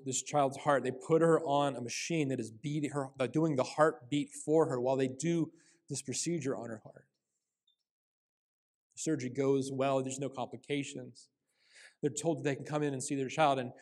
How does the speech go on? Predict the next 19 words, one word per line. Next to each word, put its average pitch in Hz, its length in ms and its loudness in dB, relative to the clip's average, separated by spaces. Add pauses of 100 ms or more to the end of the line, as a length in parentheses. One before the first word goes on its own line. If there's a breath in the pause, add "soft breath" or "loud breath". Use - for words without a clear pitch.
(140)
when 151 120 -2
they 147 100 6
come 180 300 2
in 170 120 4
to 160 100 -2
see 151 300 0
their, 135 260 0
their 135 160 0
newborn, 135 720 0 (1080)
she - 140 -6
has 139 200 -2
seventeen 160 840 0 (200)
tubes 160 440 0
and 127 180 -6
wires 131 640 0
running 131 440 -2
into 123 320 -8
her 110 100 -10
body. 113 320 -12